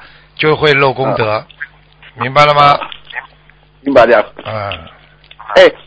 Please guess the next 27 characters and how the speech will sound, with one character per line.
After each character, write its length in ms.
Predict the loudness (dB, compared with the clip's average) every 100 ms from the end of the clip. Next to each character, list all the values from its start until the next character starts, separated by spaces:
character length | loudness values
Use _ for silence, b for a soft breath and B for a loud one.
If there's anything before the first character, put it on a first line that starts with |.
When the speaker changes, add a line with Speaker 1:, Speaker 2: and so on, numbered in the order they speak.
| -4
Speaker 2:
台 140 | 2 4
长， 100 | 6
帮 120 | 6
我 120 | 4
解 180 | 4 2
几 140 | 0 0
个 120 | 4
梦。 200 | 6 4 4
我 100 | 4
梦 180 | 4 6
到 100 | 6
我 180 | 4
的 180 | 6 4 6
十 140 | 2
个 340 | 4 6 8 8
啊， 320 | 8 6 6 6
那 120 | 4
脚 260 | 4 4 4
趾 340 | 2 -2 -2
流 120 | 0 -2
血 280 | 4 4 4
是 100 | 0 0
什 80 | 2
么 140 | 2
意 100 | 2 2
思 120 | 4
呢？ 180 | 4 4